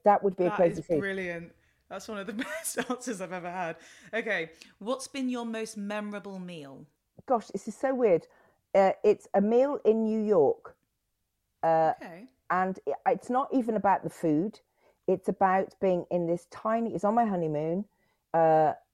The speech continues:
Speaker 1: and it's about being in this tiny little restaurant called Home, which was, uh, I think it was in Soho. I mean, it was tiny. It probably seated ten people, and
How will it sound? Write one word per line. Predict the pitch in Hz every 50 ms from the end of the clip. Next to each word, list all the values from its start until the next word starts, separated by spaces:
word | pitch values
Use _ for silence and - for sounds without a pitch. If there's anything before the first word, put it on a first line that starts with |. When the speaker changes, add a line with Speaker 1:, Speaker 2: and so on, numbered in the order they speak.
| _
Speaker 1:
and | - 170 160 160 160 160 165 - _
it's | 175 185 180 -
about | 185 196 190 196 190 - -
being | 196 185 180 175 170 -
in | - 180 170 160
this | 170 170 - - -
tiny | - - - 240 226 226 226 220 214 214 214 208 -
little | - 185 180 - - 180
restaurant | 175 180 170 180 - - 165 143 131 -
called | - - 143 143 143
Home, | - - - 190 156 123 117 117 120 123 - _ _ _ _ _ _ _ _ _
which | - 151 151 - - - -
was, | 147 139 135 135 131 - - - - _ _ _ _ _ _ _ _ _ _ _ _ _ -
uh, | - 139 139 135 131 127 123 120 - - _ _ _ _ _ _ _ _ -
I | -
think | - - - 285 294 -
it | 80
was | 123 123 -
in | 131 127
Soho. | - - 160 151 151 143 131 113 104 110 - _ _ _ _ _
I | -
mean, | 220 233 254
it | -
was | 175 226 220
tiny. | - - 277 277 277 269 220 156 127 120 - - _ _ _ _ _ -
It | 190 - - _ -
probably | - 254 254 262 262 226
seated | - - 240 233 202 - - 220 196 -
ten | - 233 214 214 214
people, | 196 - 240 220 220 - 254 247 277 302 - _ _ _ _ _ _ _ _ _ _
and | 180 185 180 180 180 -